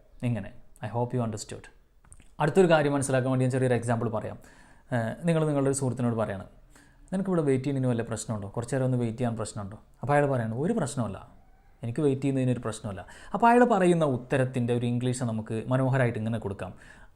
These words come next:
"I don't mind waiting for you." What's that? "I don't mind waiting for you." അപ്പോൾ അ, "I don't mind" എന്ന് വെച്ചതിന് ശേഷം ഒരു ഐ എൻ ജി ഫോം അല്ലെങ്കിൽ ഒരു gerund വെച്ച് കഴിഞ്ഞ് കഴിഞ്ഞാൽ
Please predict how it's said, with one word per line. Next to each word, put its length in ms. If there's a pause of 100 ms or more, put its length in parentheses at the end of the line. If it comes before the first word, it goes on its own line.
"I 60
don't 220
mind 300 (180)
waiting 340
for 180
you." 180 (480)
What's 220
that? 220 (540)
"I 120
don't 240
mind 380 (200)
waiting 300
for 200
you." 200
അപ്പോൾ 200 (440)
അ, 80 (240)
"I 40
don't 320
mind" 540 (160)
എന്ന് 200
വെച്ചതിന് 420
ശേഷം 580
ഒരു 140
ഐ 140
എൻ 100
ജി 100
ഫോം 240
അല്ലെങ്കിൽ 260
ഒരു 100
gerund 400
വെച്ച് 260
കഴിഞ്ഞ് 180
കഴിഞ്ഞാൽ 260